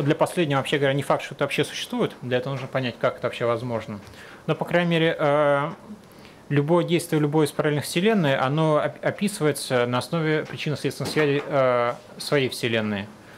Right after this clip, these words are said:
То есть, если как-то можно взаим-, з-, э, действовать на другую вселенную, то, то только не значит, какими-нибудь корреляциями или ещё что-нибудь, но, тем не менее, причинно-следственные с-, связи у каждой вселенной будут свои. Так, варианты времени для нашей вселенной. А,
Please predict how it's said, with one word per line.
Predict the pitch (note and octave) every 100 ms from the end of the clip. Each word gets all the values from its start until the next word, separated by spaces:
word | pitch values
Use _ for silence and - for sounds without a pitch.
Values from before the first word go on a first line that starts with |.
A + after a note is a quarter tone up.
| -
То | C3
есть, | -
если | E3+ E3+ D#3+ -
как-то | - C#3+ D3+
можно | D#3 B2+ C3
взаим-, | C3+ D3 F#3
з-, | C3+
э, | - C#3
действовать | C3+ G#3+ - D#3
на | C#3+
другую | C#3+
вселенную, | - C#3 B2+
то, | -
то | C3 -
только | - F3 -
не |
значит, | B2 B2+ - - - - - -
какими-нибудь | - C#3+ -
корреляциями | C3 A#2 D3+ F3+ - C3+ A#2
или |
ещё | G2+ -
что-нибудь, | - C3 A#2+ -
но, | B2+ A#2 A2+ - - D3+ -
тем | B2+ A#2+
не |
менее, | A#2 A#2+ B2+ - - -
причинно-следственные | - D3 D#3 D3 - C3
с-, | -
связи | - E3 D3
у | A#2+
каждой | B2+ -
вселенной | C3+ C3+ A#2+
будут | B2 A#2
свои. | - A2+ G2+ G2 - - - - - - - - - - - - - - - - - - -
Так, | D3+ A#2+
варианты | B2 C#3 E3 E3
времени | C#3+ D#3 C#3+
для | C3+
нашей | C#3+ B2
вселенной. | - D3 C3+ A#2+ A#2 A#2
А, | C#3 B2 A#2